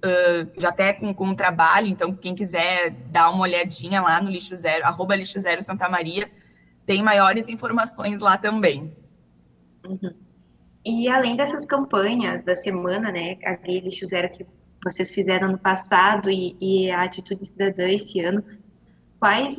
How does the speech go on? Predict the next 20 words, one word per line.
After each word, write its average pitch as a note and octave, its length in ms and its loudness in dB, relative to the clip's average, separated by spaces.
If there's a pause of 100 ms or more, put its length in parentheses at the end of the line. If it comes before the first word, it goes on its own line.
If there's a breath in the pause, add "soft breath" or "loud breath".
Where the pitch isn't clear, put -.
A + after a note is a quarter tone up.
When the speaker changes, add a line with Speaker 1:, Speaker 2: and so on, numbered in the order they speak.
(140)
Speaker 2:
e A3 120 0
essa C4 220 2
que - 100 -12
tá G#3+ 140 0
prevista G3 460 -6
também, G3 340 -4
né, G3+ 180 -2
esse G3+ 200 -8
próximo F#3 340 -4
evento, F#3 420 -6 (380 soft breath)
quais C#4 220 2
outras D4 420 -2
ações B3 540 0
que - 80 -14
vocês A3 520 -4
já G#3+ 120 -2
realizaram G3+ 840 2
aqui G3+ 220 -2
na G3 100 0
cidade? E3+ 560 -2